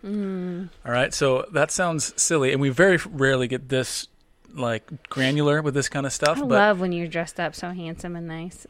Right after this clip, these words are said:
Speaker 1: so, and you smell good, and, like,
Speaker 2: <laughs>
Speaker 1: you
Speaker 2: To make it
Speaker 1: shave.
Speaker 2: sound like it's so rare. It is rare, though.
Speaker 1: It is rare 'cause we don't get dressed. I mean, we, we shower. We're clean people. We're not <laughs> like,
Speaker 2: <laughs>
Speaker 1: but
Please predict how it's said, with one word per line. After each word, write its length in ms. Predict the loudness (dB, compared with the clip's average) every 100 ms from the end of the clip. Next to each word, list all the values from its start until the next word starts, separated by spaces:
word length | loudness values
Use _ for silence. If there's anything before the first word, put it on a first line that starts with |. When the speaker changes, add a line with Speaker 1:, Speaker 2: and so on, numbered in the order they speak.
| -18
Speaker 1:
so, 260 | -12 -12 -10
and 120 | -10
you 80 | -10
smell 280 | -10 -10 -8
good, 460 | -6 -6 -6 0 4
and, 0 |
like, 320 | 4 2 -4 -4
Speaker 2:
<laughs> 160 | -4 -2
Speaker 1:
you 60 | 2 4 8 8 8
Speaker 2:
To 60 |
make 120 | 6 8
it 40 |
Speaker 1:
shave. 40 |
Speaker 2:
sound 140 | 8 6
like 120 | 6
it's 100 | 8
so 120 | 8
rare. 320 | 8 8 6 4 -6 -10 -2
It 80 |
is 140 | -2 0
rare, 220 | 0 0
though. 100 | 2
Speaker 1:
It 100 | 4
is 280 | 4 4 4
rare 560 | 6 6 6 2 -2 -2
'cause 260 | 0 0
we 120 | 2
don't 240 | 2 2 2
get 180 | -2 0
dressed. 320 | 0 0 0
I 120 | 0
mean, 160 | 2 0
we, 160 | -2
we 360 | -4 -4 -4 -4
shower. 540 | -2 4 6 8 6
We're 140 | 4 0
clean 320 | 2 4 6
people. 420 | 6 4 4 4
We're 180 | 6 8
not 260 | 6 6 2
<laughs> 60 | 4
like, 360 | 6 4 2 0
Speaker 2:
<laughs> 800 | 2 4 4 2 0 -8 -2
Speaker 1:
but 80 | 4